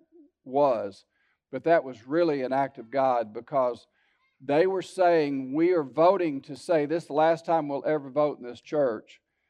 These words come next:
We're not gonna vote anymore. We're gonna turn it over to the elders." And, um, so that was big for them, 'cause they had never even heard. They thought elders meant Presbyterian or something.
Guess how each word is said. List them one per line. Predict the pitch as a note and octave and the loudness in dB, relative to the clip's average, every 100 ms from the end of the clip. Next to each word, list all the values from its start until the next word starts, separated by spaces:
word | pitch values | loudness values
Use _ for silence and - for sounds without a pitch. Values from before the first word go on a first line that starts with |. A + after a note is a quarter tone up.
| _ | _
We're | C3+ | -6
not | C#3 C#3+ | -4 -2
gonna | C#3+ C3+ | -4 -4
vote | C#3+ D3 | -2 -2
anymore. | C3+ C3 B2+ C#3 C3 A#2 A2+ - | -4 -6 -6 -2 -2 -4 -8 -12
We're | C3 | -10
gonna | C3+ C3 | -8 -12
turn | - D3 | -10 -8
it | C3 | -4
over | C3 B2+ A#2+ | -4 -4 -8
to | C3 | -12
the | A2+ A#2+ | -6 -4
elders." | A#2 G2+ - _ _ _ _ _ _ _ _ _ _ _ _ _ _ - | -4 -6 -16 _ _ _ _ _ _ _ _ _ _ _ _ _ _ -8
And, | D#3 E3 D#3 | 0 0 2
um, | D3+ C#3+ B2+ B2+ B2+ - | 2 4 2 -2 -12 -8
so | E3+ | 2
that | F3 F#3 | 4 4
was | F#3 | 0
big | C#3+ A3 C4+ - | 4 4 4 -2
for | E3+ | -2
them, | D#3+ D#3 | 0 0
'cause | D3 C#3+ | -4 0
they | E3+ | 2
had | G3 F3+ | 2 2
never | F3 E3 | 2 2
even | D#3 C#3+ | -2 -4
heard. | C3 F#3 F#3 | 0 0 2
They | D3+ F#3 | 2 0
thought | F#3 F3 E3 - | 2 2 2 2
elders | D#3 E3+ F3 D#3 C#3 | 2 4 2 -2 -6
meant | C#3+ D3+ D#3 D#3 | -6 -4 -4 -6
Presbyterian | E3 D#3 C3+ D3 - D#3 D3 D3 D3 C#3 | -2 -2 -2 -10 -6 -2 -2 -2 -4 -4
or | A#2 A2 | -6 -6
something. | - D3 C#3 F#2+ D#2+ | -4 -4 -6 -12 -16